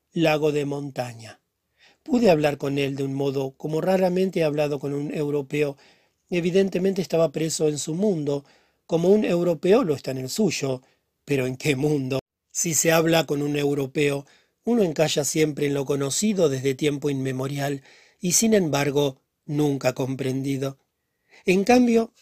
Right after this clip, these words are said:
allí uno navega por mares profundos y exóticos. En ello no se sabe qué es lo más fascinante, si la visita desde la otra orilla o el descubrimiento de nuevos accesos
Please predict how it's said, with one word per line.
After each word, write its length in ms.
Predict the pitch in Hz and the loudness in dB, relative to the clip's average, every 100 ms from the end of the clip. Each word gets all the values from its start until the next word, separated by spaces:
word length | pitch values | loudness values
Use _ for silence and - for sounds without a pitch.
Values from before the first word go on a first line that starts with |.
| _ | _
allí 280 | 160 139 175 | -4 0 0
uno 180 | 165 156 | 2 2
navega 420 | 151 156 156 151 | 2 2 2 2
por 160 | 156 | 0
mares 260 | 139 151 143 | 0 -2 -2
profundos 680 | - 139 - 165 156 135 143 | -2 -4 -2 -4 -2 -4 -4
y 40 | |
exóticos. 800 | 127 - 190 156 139 147 139 - - - _ - | -2 4 6 6 0 -4 -4 -8 -20 -20 _ -4
En 160 | 165 | 2
ello 220 | 175 185 175 | 4 4 4
no 100 | 139 | 0
se 120 | 143 | -2
sabe 420 | - 143 135 135 - _ | -2 -2 -2 -6 -10 _
qué 140 | - 156 | -2 -2
es 60 | |
lo 120 | 143 139 | 0 -2
más 300 | 143 139 - | -2 -2 -4
fascinante, 840 | 143 131 143 139 135 135 139 131 _ _ _ | -4 -4 -4 -4 -6 -4 -4 -6 _ _ _
si 180 | - 165 | -4 0
la 140 | 151 | 0
visita 500 | 147 139 226 151 135 | 0 2 2 2 0
desde 240 | 135 131 | 0 -2
la 140 | 135 139 | -2 -2
otra 240 | 131 135 | -2 -4
orilla 480 | 135 139 135 139 127 - - - | -2 -2 -2 -2 -2 -6 -12 0
o 100 | 185 | 2
el 60 | |
descubrimiento 840 | 185 - 196 180 190 208 247 214 190 | 2 2 2 4 4 4 4 4 4
de 100 | 165 | 4
nuevos 380 | 160 156 143 143 | 4 6 4 2
accesos 580 | 131 151 135 147 135 | 0 0 2 0 -2